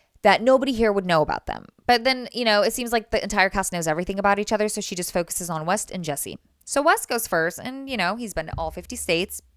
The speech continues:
It's pretty, it's actually pretty cool. It's not that easy to do that. And then we get Jesse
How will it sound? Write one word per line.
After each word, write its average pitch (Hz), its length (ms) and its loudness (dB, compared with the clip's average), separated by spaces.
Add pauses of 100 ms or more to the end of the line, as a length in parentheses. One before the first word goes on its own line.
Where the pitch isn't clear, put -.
It's - 80 -20
pretty, 294 320 -4
it's - 160 -6
actually 294 260 2
pretty 208 180 0
cool. 175 200 -2
It's - 120 -12
not 220 180 -4
that 190 120 -4
easy 165 220 -6
to 143 80 -10
do 139 160 -8
that. - 220 -10 (680)
And 262 120 -6
then 339 80 -6
we 349 80 -6
get 285 180 0
Jesse 202 440 -2